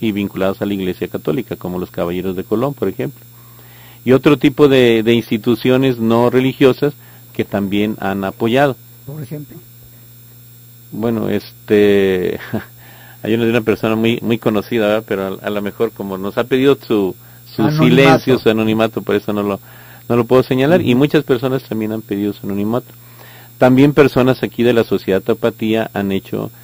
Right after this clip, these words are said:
Speaker 1: eh, como fieles, pero aportaciones sustanciosas, ¿verdad? De un millón, de dos millones, etcétera, ¿no? No han sido muchos, pero sí han sido varios que vale la, que hay que mencionarlos y agradecerlos. Pero el, el fuer-, lo fuerte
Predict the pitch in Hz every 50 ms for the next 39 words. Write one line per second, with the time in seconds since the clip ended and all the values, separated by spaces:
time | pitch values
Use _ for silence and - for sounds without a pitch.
0 | - - - - - - - - - - 107 101 98 98 95 95 92 87 87 85
1 | - - - - - 101 98 98 - - 113 113 110 113 117 117 139 147 - -
2 | - - - - - 104 98 98 95 90 90 - 98 98 113 - 98 90 - -
3 | 101 95 101 101 - - 107 - - 101 104 104 - - - 175 - - - -
4 | - - - - - - - - - 95 90 90 87 85 87 87 92 95 107 120
5 | 120 123 123 117 98 92 90 87 90 92 92 95 110 113 117 117 120 120 - -
6 | - - - 90 85 - 85 85 85 95 110 - - - - - - - - -
7 | - - - - - - 104 113 120 123 - - 151 156 160 160 165 160 147 -
8 | 156 151 - - - 113 104 101 - - 107 104 104 104 104 - 117 113 117 107
9 | 104 104 113 117 117 - - - 92 82 82 85 85 92 95 98 95 - - -
10 | - 92 98 101 - - 120 117 113 - 120 104 104 101 107 113 - - 113 -
11 | - 104 95 90 87 92 87 87 87 - - 90 87 87 87 - - - - -
12 | - - - - - - - - - - - 113 107 107 107 107 104 101 - 82
13 | 107 107 107 104 104 101 98 - - - 120 127 143 143 147 - - 123 110 104
14 | - - 135 135 139 139 127 - - 131 151 202